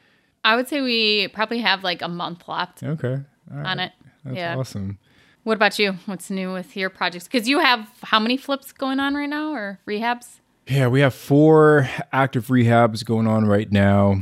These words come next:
Speaker 2: Um, we literally just walked a property yesterday that I think they're gonna accept our offer on, so that'll put us at five.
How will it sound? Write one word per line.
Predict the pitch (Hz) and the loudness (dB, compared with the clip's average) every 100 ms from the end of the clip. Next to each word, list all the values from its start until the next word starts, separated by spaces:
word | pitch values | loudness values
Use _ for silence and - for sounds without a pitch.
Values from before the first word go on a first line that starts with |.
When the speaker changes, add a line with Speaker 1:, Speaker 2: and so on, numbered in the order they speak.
| - - | -4 -6
Speaker 2:
Um, | 95 98 95 | -2 0 0
we | |
literally | 101 117 120 | 2 4 4
just | 110 104 | 2 2
walked | 113 104 | 0 0
a | |
property | - 104 107 98 | 2 2 2 0
yesterday | 98 - 104 101 | 0 0 0 0
that | 98 | 2
I | 95 | 0
think | 107 98 | 0 -2
they're | |
gonna | 95 95 | -2 -4
accept | 98 104 - | -4 -8 -6
our | 101 95 | -4 -4
offer | - 101 | -6 -6
on, | 95 | -6
so | 95 | -6
that'll | 104 101 | -8 -8
put | 104 | -8
us | 101 | -10
at | 101 - | -10 -4
five. | 123 123 120 117 113 | 2 4 6 4 0